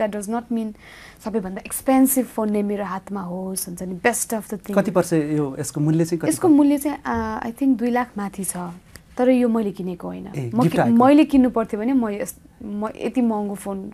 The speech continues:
Speaker 1: किन्दिनँ थिएँ।
Speaker 2: भेहिकल, अहिले गाडी चाहिँ कुन ब्रान्डको कुन चलाउनुहुन्छ?
Speaker 1: अ, मैले चाहिँ अहिले चाहिँ बिवाइडी चलाइरहेको छु। भर्खरै केही दिन मात्रै भयो, होइन, किनभने मेरो, अ,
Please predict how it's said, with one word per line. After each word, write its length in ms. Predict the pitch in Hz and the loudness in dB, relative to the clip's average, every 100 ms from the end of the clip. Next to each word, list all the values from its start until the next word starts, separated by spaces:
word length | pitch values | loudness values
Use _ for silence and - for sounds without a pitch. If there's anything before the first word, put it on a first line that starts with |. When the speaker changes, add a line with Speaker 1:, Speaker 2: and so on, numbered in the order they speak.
| - | -12
Speaker 1:
किन्दिनँ 320 | 202 180 202 | -10 -10 -12
थिएँ। 240 | - - - _ - - - _ - - - - | -16 -20 -20 _ -20 -20 -20 _ -20 -20 -12 0
Speaker 2:
भेहिकल, 320 | 147 180 190 | 2 4 4
अहिले 180 | 190 156 | 4 2
गाडी 260 | 139 170 165 | 6 4 4
चाहिँ 340 | 170 160 156 - | 0 -2 -4 -6
कुन 380 | 165 156 147 123 | 0 0 0 0
ब्रान्डको 400 | 117 131 139 143 | 2 2 -2 -6
कुन 220 | 131 147 143 | -6 -6 -6
चलाउनुहुन्छ? 520 | 131 131 127 127 - 151 - _ | -8 -10 -10 -12 -14 -18 -20 _
Speaker 1:
अ, 40 | 240 240 240 247 | 2 4 4 4
मैले 400 | 233 240 269 277 | 4 6 6 6
चाहिँ 720 | 269 285 285 277 214 196 190 - | 2 0 2 2 0 -4 -10 -6
अहिले 360 | 226 247 262 277 | 2 4 4 4
चाहिँ 380 | 269 262 226 196 | 0 -2 -2 -4
बिवाइडी 380 | 214 208 196 | -4 -4 -6
चलाइरहेको 480 | 190 196 196 202 - | -8 -8 -6 -4 -6
छु। 220 | - 262 | -6 -6
भर्खरै 540 | 285 240 190 - 254 254 | -6 -8 -14 -8 -4 -4
केही 320 | 240 240 226 | -2 -4 -2
दिन 280 | 190 233 208 | -2 -4 -4
मात्रै 300 | 202 190 214 | -8 -10 -10
भयो, 360 | 190 - 220 | -8 -10 -10
होइन, 280 | 262 214 208 | -10 -10 -12
किनभने 380 | 226 208 202 196 | -10 -10 -8 -8
मेरो, 380 | 196 196 202 202 - - - - - | -8 -8 -10 -12 -18 -20 -20 -20 -16
अ, 320 | 196 190 - | -12 -12 -12